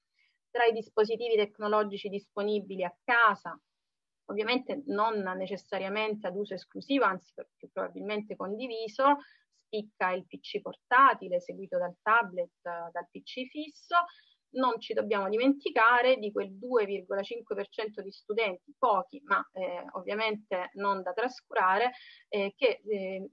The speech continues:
almeno dichiarano di essere sprovvisti di qualsiasi dispositivo. Cosa fa da sfondo? Fa da sfondo una variabile interessante che ha a che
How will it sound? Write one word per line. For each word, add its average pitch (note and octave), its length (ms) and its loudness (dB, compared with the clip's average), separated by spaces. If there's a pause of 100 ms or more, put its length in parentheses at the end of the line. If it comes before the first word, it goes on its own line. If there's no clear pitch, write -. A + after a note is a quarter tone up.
almeno G3 420 -2
dichiarano G3+ 640 0
di A3 120 0
essere F#3+ 340 -6
sprovvisti G#3+ 760 -6
di F#3+ 140 -8
qualsiasi F3+ 840 -8 (280)
dispositivo. F3+ 960 -8 (580)
Cosa D4 300 -2
fa G#3+ 180 2
da G3+ 140 0
sfondo? F#3+ 540 -4
Fa D4 180 4
da E4+ 100 4
sfondo B3 440 0
una G3+ 100 0
variabile G#3+ 400 0
interessante F#3+ 960 -4
che D4+ 80 -2
ha B3 80 4
a G#3+ 100 -2
che F#4 140 -8